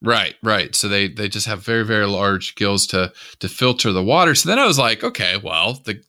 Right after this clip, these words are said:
the, the dork in me was, how do gills work? Like, I really never studied it 'cause I, I've never taken a marine fisheries class or anything like that. So I just quickly went in there and was like, okay, how do gills work? And I'll give you the, uh, the Cliff Notes version.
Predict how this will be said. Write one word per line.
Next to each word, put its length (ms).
the, 180
the 80
dork 340
in 120
me 260
was, 300
how 320
do 80
gills 440
work? 380
Like, 140
I 40
really 260
never 240
studied 320
it 100
'cause 120
I, 100
I've 180
never 540
taken 200
a 40
marine 260
fisheries 460
class 400
or 40
anything 240
like 200
that. 260
So 220
I 100
just 260
quickly 500
went 220
in 140
there 340
and 140
was 120
like, 120
okay, 340
how 140
do 100
gills 320
work? 500
And 300
I'll 80
give 160
you 80
the, 260
uh, 220
the 80
Cliff 260
Notes 220
version. 640